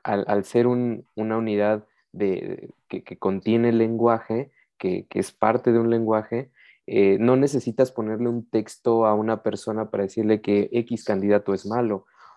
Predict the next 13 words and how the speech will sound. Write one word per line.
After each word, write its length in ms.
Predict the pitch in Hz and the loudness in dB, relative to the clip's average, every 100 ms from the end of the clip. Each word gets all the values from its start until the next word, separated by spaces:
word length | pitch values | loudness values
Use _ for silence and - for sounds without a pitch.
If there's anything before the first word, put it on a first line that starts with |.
| _ | _
o 120 | 123 | -8
que 80 | - | -4
tal 260 | 107 120 120 | 2 2 4
producto 460 | 120 117 113 - | 4 4 2 -2
es 140 | 104 101 | -2 -2
bueno. 400 | 107 123 110 101 | -2 -2 -4 -6
Con 220 | - 117 | -4 -2
un 160 | 123 123 | -2 -2
meme 260 | 123 123 117 | -2 -2 -2
lo 140 | 101 | -4
logras, 500 | 95 117 107 - _ | -2 -2 -4 -8 _
¿no? 100 | 113 | -14
O 120 | 160 | -14